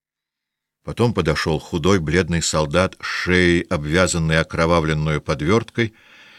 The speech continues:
и сердитым голосом требовал воды у артиллеристов. «Что ж, умирать, что ли, как собаки?» — говорил он. Тушин велел дать ему воды. Потом подбежал весёлый солдат, прося огоньку в пехоту.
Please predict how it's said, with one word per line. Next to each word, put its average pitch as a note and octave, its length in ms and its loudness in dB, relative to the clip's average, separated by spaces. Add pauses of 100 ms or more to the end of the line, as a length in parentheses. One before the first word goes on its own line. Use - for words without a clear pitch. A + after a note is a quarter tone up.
и D2 180 -2
сердитым D#2+ 560 -2
голосом F2+ 460 -2
требовал E2+ 500 -2
воды D2 520 -2 (320)
у D2 80 -6
артиллеристов. C2+ 920 -6 (640)
«Что F2 260 0
ж, - 120 -2
умирать, F2 420 4
что - 200 0
ли, F#2+ 100 2
как G2 180 0
собаки?» — F#2 720 2 (280)
говорил D2+ 480 -2
он. B1+ 240 -8 (800)
Тушин G2+ 360 0
велел E2 320 0
дать D#2 280 -4
ему D#2 180 -2
воды. C#2 440 -6 (1300)
Потом F#2+ 260 0
подбежал G2+ 440 2
весёлый F#2 480 2
солдат, F#2 440 2
прося F#2+ 360 0
огоньку G2+ 420 2
в - 100 -8
пехоту. E2 460 -2